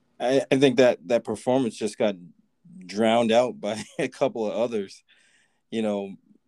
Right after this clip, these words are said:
by the Flagstaff race and, uh, you know, Jackie's Warrior. But that one, I mean, I noticed. I don't know about anybody else,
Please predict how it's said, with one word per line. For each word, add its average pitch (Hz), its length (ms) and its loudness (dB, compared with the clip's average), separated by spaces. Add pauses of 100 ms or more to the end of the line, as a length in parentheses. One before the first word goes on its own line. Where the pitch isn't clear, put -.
(160)
by 123 180 0
the 101 120 -8
Flagstaff 113 720 0
race 104 520 -4
and, 95 280 -10 (880)
uh, 87 680 -4
you 110 260 4
know, 98 100 6
Jackie's 101 400 2
Warrior. 98 520 4 (300)
But 92 280 -2
that 113 220 4
one, 101 320 -2 (560)
I 92 120 -6
mean, 95 180 -6
I 120 160 6
noticed. 90 600 -2 (280)
I - 60 -6
don't 98 120 -2
know 101 120 0
about 98 200 0
anybody 95 380 -4
else, 104 440 0